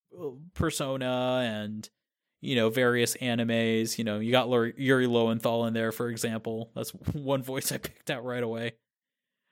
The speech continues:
Um, e-, everything about it is awesome. If you like science fiction, if you like, uh, you know, anime storylines, this is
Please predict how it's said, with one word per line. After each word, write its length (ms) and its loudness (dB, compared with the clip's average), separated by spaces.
Um, 500 2
e-, 80 -4
everything 840 8
about 400 8
it 180 6
is 280 2
awesome. 560 2
If 200 -2
you 80 6
like 200 12
science 360 6
fiction, 680 6
if 300 10
you 160 12
like, 680 12
uh, 840 12
you 180 2
know, 200 10
anime 420 10
storylines, 1000 10
this 360 10
is 200 8